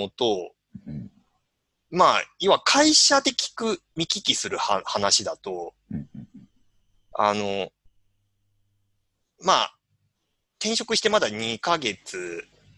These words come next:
Speaker 1: もうすぐ経とうかみたいな
Speaker 2: うんうん。
Speaker 1: 感じなんですけど、
Speaker 2: うん。
Speaker 1: 多分あんまみ-、周りの人テレビ見てないなっていうのをさ-、
Speaker 2: ああ。
Speaker 1: だいぶ察しまして。
Speaker 2: そうなんです。
Speaker 1: そう、あのー、
Speaker 2: ラジオばっかりですか？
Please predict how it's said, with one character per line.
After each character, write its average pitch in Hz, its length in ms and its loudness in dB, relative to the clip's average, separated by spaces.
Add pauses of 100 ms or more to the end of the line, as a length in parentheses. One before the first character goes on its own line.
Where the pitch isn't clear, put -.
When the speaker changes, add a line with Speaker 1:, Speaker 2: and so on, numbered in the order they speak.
(300)
Speaker 1:
も 120 140 -2
う - 20 -2
す 113 100 -4
ぐ - 120 -10
経 - 160 -4
と 127 180 0
う 92 60 -6
か 90 160 -4
み 90 100 -18
た 87 140 -4
い 90 80 -14
な - 160 -18 (440)
Speaker 2:
う 87 40 -10
ん - 20 -8
う 76 40 -12
ん。 82 260 -18 (180)
Speaker 1:
感 101 180 -4
じ 98 100 -6
な 92 100 -2
ん 87 60 -14
で - 60 -18
す - 80 -12
け - 120 -16
ど、 85 160 -14
Speaker 2:
う - 20 -14
ん。 - 40 -20 (520)
Speaker 1:
多 - 160 2
分 117 160 2
あ 165 60 4
ん 254 40 0
ま 285 100 4
み-、 247 200 2 (100)
周 262 280 2
り 294 100 -2
の 294 80 -2
人 - 180 2
テ - 120 0
レ 349 100 4
ビ 123 100 -4
見 139 120 0
て 170 120 4
な 101 140 2
い 90 80 -6
な 90 100 -2
っ - 80 -20
て - 100 -10
い 87 40 -8
う 87 40 -10
の 87 60 -16
を - 40 -8
さ-、 113 140 -2
Speaker 2:
あ - 40 -8
あ。 - 1120 -12
Speaker 1:
だ 139 80 2
い 139 60 0
ぶ 135 80 -6
察 - 180 -2
し - 180 2
ま 113 100 0
し - 140 0
て。 - 320 -8 (160)
Speaker 2:
そ 95 80 -6
う 76 60 -8
な 65 80 -16
ん - 20 -20
で - 100 -20
す。 - 100 -20 (360)
Speaker 1:
そ - 160 -8
う、 101 300 -4
あ 107 120 2
の 107 120 -4
ー、 98 560 -8
Speaker 2:
ラ 113 100 6
ジ 107 100 4
オ 92 40 2
ば 82 100 -6
っ 82 60 -12
か - 80 -12
り 78 60 -12
で - 40 -20
す - 60 -20
か？ - 80 -20